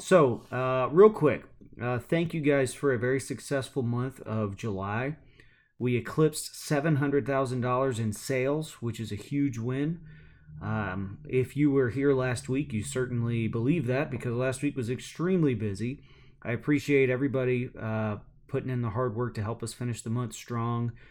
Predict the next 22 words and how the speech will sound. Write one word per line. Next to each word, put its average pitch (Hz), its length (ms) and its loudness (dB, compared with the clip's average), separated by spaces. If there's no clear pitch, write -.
We 131 80 0
were 110 160 0
obviously 107 320 -2
very 123 260 0
busy 117 300 -2
with 110 140 -4
back-to-school 117 580 -4
weekend 113 460 -2
this 107 100 -4
past 117 340 -6
weekend, 110 540 -2
um, 104 560 -2
but 131 200 2
it 131 40 4
was 117 160 -2
a 110 60 -6
tremendous 151 500 0
month 143 220 0
for 135 320 0
us, - 220 -8
and, 113 480 -2
um, 107 520 -2